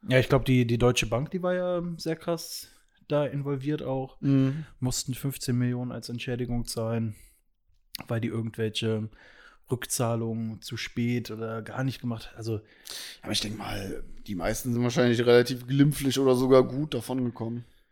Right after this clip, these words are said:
Speaker 1: Wahrscheinlich noch relativ glimpflich, ja. Äh, hinterziehst du Steuern?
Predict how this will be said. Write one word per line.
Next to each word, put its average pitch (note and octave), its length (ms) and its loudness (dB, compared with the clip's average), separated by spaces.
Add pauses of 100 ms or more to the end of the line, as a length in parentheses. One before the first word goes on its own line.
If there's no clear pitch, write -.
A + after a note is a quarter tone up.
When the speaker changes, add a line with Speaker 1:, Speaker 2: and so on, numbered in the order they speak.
(640)
Speaker 1:
Wahrscheinlich - 640 -6
noch A#2+ 140 -4
relativ A#2+ 340 -6
glimpflich, A2 520 -6
ja. A#2 280 -4 (880)
Äh, A#2 180 0
hinterziehst B2 540 -4
du F#3+ 100 0
Steuern? D#3 480 -2